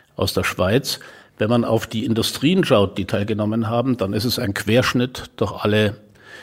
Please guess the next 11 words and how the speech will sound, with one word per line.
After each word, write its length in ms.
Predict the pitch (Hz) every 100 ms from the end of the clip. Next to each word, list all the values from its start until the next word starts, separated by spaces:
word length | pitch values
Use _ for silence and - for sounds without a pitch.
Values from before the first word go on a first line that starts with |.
| -
wichtigen 380 | - 107 107 107
Industrien, 800 | 101 92 90 - 120 131 131 113
vom 260 | - 98 92
verarbeitenden 640 | - - 131 - 104 110
Gewerbe, 560 | 107 101 104 107 101 - -
die 80 | 85
Automobilindustrie, 1120 | 87 90 85 117 107 113 92 - - 98 98 104 - _ -
Chemieindustrie, 800 | - 95 98 95 85 - 82 90 - - - - _ _ _ -
Maschinen- 440 | 82 - 104 90
und 120 | 90
Anlagenbau, 840 | - 107 110 110 101 95 92 98